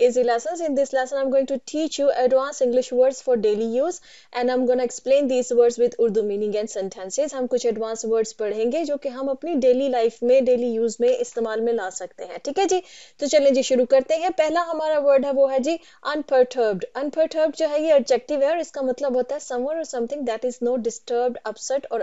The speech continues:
affected by a particular situation or circumstance। अ, जिसको आप बेअसर कहेंगे, बेपरवाह कहेंगे। मतलब कोई इंसान अनपर्टर्ब्ड होगा अगर उसके इर्द गिर्द जो भी सर्कमस्टेंसेज या सिचुएशंस हैं, उसका कोई असर उस पे नहीं पड़ रहा है।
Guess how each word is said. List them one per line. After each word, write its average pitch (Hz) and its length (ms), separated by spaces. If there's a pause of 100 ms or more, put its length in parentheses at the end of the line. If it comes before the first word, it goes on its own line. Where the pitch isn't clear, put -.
affected 277 360
by 226 340
a - 0
particular 262 460 (100)
situation 220 380
or 240 120
circumstance। - 800 (420)
अ, 247 140
जिसको 285 280
आप 294 120
बेअसर 262 460
कहेंगे, 208 460
बेपरवाह 226 600
कहेंगे। 185 360 (480)
मतलब 339 280
कोई 330 280
इंसान 294 480 (140)
अनपर्टर्ब्ड 277 680
होगा 254 420 (140)
अगर 302 400 (260)
उसके 294 280
इर्द 320 420
गिर्द 320 260
जो 294 180
भी 330 140
सर्कमस्टेंसेज 285 840
या 311 80
सिचुएशंस 262 640
हैं, 302 160 (100)
उसका 269 220
कोई 311 220
असर 277 280
उस 262 120
पे 262 140
नहीं 233 140
पड़ 185 220
रहा 160 100
है। - 180